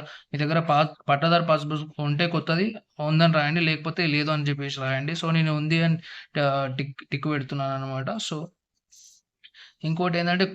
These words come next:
కొత్త పట్టాదారు పాస్ పుస్తకం నెంబర్, ఒకవేళ మీ దగ్గర కొత్త పాస్‌బుక్, పట్టాదారు పాస్‌బుక్ ఉంటే దాని యొక్క నెంబర్ అని చెప్పేసి ఇక్కడ ఎంటర్ చేయండి. So అక్కడ మీకు పైన, ఆహ్, పాస్‌బుక్ పైన నంబర్ ఉంటుంది, ఆ నంబర్ ఎ-, ఎంటర్ చేయాల్సి ఉంది. పాత పట్టాదారు పాస్ పుస్తకం మీ దగ్గర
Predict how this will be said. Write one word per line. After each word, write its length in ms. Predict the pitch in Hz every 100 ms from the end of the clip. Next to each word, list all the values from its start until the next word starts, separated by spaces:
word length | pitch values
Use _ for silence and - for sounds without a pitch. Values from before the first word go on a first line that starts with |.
| -
కొత్త 240 | 165 156 190
పట్టాదారు 460 | 185 165 165 175 165
పాస్ 240 | 156 147
పుస్తకం 440 | 147 151 - 143 160
నెంబర్, 360 | 143 143 147 135 131 _ - - -
ఒకవేళ 280 | 139 156 160
మీ 120 | 165
దగ్గర 260 | 160 165 170
కొత్త 220 | 165 165 165
పాస్‌బుక్, 440 | 160 151 156 156 156 135 131
పట్టాదారు 360 | 139 147 156
పాస్‌బుక్ 340 | 147 147 147 151
ఉంటే 160 | 147
దాని 200 | 160 151
యొక్క 160 | 156 151
నెంబర్ 320 | 143 147 165 175
అని 140 | 170
చెప్పేసి 300 | 165 165 156
ఇక్కడ 180 | 151 151
ఎంటర్ 240 | 143 147
చేయండి. 240 | 147 151 175
So 100 | 175
అక్కడ 180 | 165 170
మీకు 200 | 170 165 160
పైన, 260 | 151 165 180 190 - - -
ఆహ్, 160 | 156 143
పాస్‌బుక్ 400 | 147 147 165 165
పైన 200 | 165 160 160
నంబర్ 300 | 143 151 160
ఉంటుంది, 380 | 151 147 160 214 - _ _ _ _ _ _ _ _ - - -
ఆ 140 | - 147
నంబర్ 300 | 147 147 156
ఎ-, 100 | 151 143 139
ఎంటర్ 260 | 139 147
చేయాల్సి 260 | 151 156 147
ఉంది. 160 | 151 185
పాత 260 | 170 156 185
పట్టాదారు 420 | 185 165 170 170
పాస్ 220 | 165 151
పుస్తకం 400 | 156 151 156 160
మీ 120 | 156 147
దగ్గర 260 | 147 160